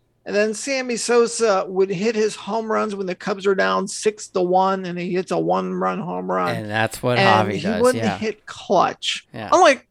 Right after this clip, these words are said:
Speaker 1: unlike Mark Grace, who didn't hit a lot of home runs, but the guy could hit clutch. He's the guy
Speaker 2: Right.
Speaker 1: you wanted up in that position.
Speaker 2: Correct. I don't feel that way about Javi Baez. I don't feel like I want him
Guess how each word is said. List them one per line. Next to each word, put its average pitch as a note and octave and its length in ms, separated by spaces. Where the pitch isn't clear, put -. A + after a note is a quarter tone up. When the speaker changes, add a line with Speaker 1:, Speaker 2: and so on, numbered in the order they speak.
Speaker 1:
unlike C#4+ 380
Mark A#3+ 320
Grace, A#3+ 360
who A#3+ 100
didn't A#3 200
hit A#3 160
a A#3 60
lot A3 240
of G#3+ 60
home A3+ 140
runs, A3+ 220
but G3 160
the G#3+ 60
guy G#3+ 180
could G#3 160
hit F3 240
clutch. - 600
He's G#3+ 180
the D#3+ 80
guy C#4+ 120
Speaker 2:
Right. G#3 100
Speaker 1:
you G3 100
wanted G3 460
up - 240
in F3 80
that D#3 240
position. - 240
Speaker 2:
Correct. - 420
I C#3 140
don't C3 220
feel B2 260
that A2+ 180
way A2 120
about A2 240
Javi G#2+ 280
Baez. - 460
I B2 140
don't A#2+ 180
feel A#2+ 220
like A2 320
I A#2 120
want G#2+ 220
him G#2 220